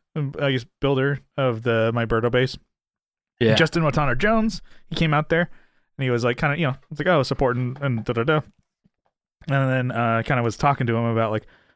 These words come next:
Speaker 1: oh, the, the base and some things I was, you know, noticing,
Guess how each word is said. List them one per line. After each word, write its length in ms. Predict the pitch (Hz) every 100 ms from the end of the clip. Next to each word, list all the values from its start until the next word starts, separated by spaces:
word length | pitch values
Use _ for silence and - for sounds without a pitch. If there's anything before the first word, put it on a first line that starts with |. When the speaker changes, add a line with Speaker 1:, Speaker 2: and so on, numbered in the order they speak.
| -
Speaker 1:
oh, 240 | 214 208
the, 200 | 147 131
the 140 | 123 135
base 260 | 131 127
and 120 | 131 117
some 200 | 131 120
things 300 | 123 120 123
I 60 |
was, 180 | 113 - - _ _ _ _ _
you 140 | 180 151
know, 40 |
noticing, 540 | 123 131 131 - 147